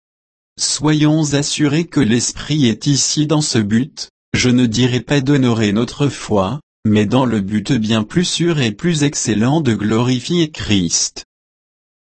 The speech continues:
À ceci il ne peut jamais manquer. En même temps, si la foi en sa présence est la grande pensée de la réunion dans son ensemble,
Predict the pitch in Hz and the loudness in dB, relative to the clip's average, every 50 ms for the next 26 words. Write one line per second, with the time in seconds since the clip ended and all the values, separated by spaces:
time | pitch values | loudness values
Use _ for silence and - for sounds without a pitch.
0 | _ _ - 104 98 92 - - 117 104 - - - 180 185 170 151 123 117 113 | _ _ -4 -2 -2 -2 -2 -2 -2 -2 -2 -2 -2 -2 0 0 2 2 2 0
1 | 107 - - 120 117 107 104 131 143 151 151 151 151 151 156 147 139 - - 107 | -2 -2 -2 0 0 0 2 0 0 2 2 2 2 2 0 0 -2 -4 -4 -4
2 | 101 85 - - _ _ _ _ _ _ _ _ _ _ _ _ _ _ _ _ | -4 -4 -4 -8 _ _ _ _ _ _ _ _ _ _ _ _ _ _ _ _
3 | _ _ 120 113 110 110 110 110 110 110 107 101 - - - 101 98 107 139 165 | _ _ 0 2 2 4 4 4 4 2 2 0 -2 -2 -2 0 0 0 0 -2
4 | - - _ _ _ _ - - - - - 127 107 107 104 104 104 - - 170 | -4 -8 _ _ _ _ -6 -4 -2 0 0 0 2 2 2 0 0 -2 -2 -2
5 | 160 156 151 151 151 - - - 170 - - 127 123 120 110 123 123 120 - - | 0 0 0 0 0 0 -2 -4 -4 -4 -2 -2 0 0 0 0 -2 -2 -2 -2
6 | 147 147 120 98 92 - 101 123 147 156 151 139 117 104 - 151 156 151 - - | -2 0 0 -2 -2 -2 0 0 2 2 2 2 0 0 0 0 0 0 0 -2
7 | - 156 156 135 113 107 110 107 104 107 127 135 131 123 110 107 110 120 135 151 | -2 -2 0 0 0 0 0 0 0 2 2 4 4 4 4 4 4 4 2 2
8 | 151 143 123 117 - - 113 101 98 113 131 147 147 - - - 110 95 90 92 | 0 0 -2 -4 -2 -2 0 2 2 2 2 2 0 -2 -4 -2 -2 0 0 0
9 | 101 110 120 135 151 151 | 2 2 2 2 0 -2